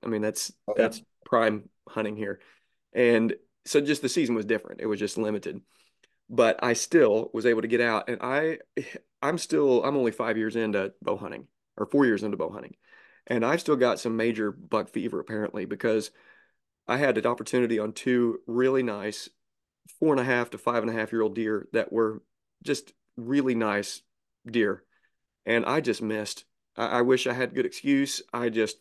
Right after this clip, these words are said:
Speaker 1: panicked, and I didn't feel like I was panicking, but afterwards I was like, "What in the world just happened?" And I just missed. <laughs> And, and so this year was kind of, I did get it just during gun season. I got, I got a doe, but it was a different year. I didn't get one with my bow, th-, bow this year. And it's just,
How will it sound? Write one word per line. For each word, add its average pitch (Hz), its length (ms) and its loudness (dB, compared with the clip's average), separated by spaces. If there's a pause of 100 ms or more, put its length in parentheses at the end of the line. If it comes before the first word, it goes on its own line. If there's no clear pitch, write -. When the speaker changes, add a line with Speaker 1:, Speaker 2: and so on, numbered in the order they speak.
(120)
Speaker 1:
panicked, 143 440 -6 (160)
and 117 320 0 (520)
I - 80 2
didn't 123 220 4
feel 147 140 2
like 147 160 0
I 139 60 -2
was 131 140 -2
panicking, 139 480 -4
but 117 100 0
afterwards 131 460 -2
I 117 60 -2
was 107 120 -4
like, 107 140 -4
"What 113 320 -4
in 113 80 -4
the 110 80 -2
world 110 320 -2
just 107 140 -8
happened?" 101 420 -6 (460)
And 113 160 2
I 113 140 2
just 107 300 -2
missed. 107 540 -6
<laughs> - 80 -6
And, 127 340 0 (520)
and 131 140 0
so 131 360 4 (420)
this 151 220 2
year 156 160 4
was 127 160 2
kind 139 220 0
of, 120 60 -2
I 101 100 -2
did 131 180 -2
get 123 120 2
it - 100 -8
just 117 180 -8
during 113 220 -4
gun 110 180 -2
season. 101 280 -8
I 107 60 -8
got, 107 240 -4
I 113 60 -2
got 107 160 0
a 104 60 -2
doe, 104 280 0
but 104 220 0 (140)
it 135 120 6
was 120 260 2
a 113 100 0
different 113 360 -4
year. 113 180 0
I 107 80 2
didn't 110 180 -2
get 113 120 0
one 113 140 -2
with 110 80 -4
my 110 100 0
bow, 113 200 2
th-, 113 160 -2
bow 117 180 0
this 110 220 -4
year. 117 260 0
And 107 120 -6
it's 104 100 -8
just, - 320 -8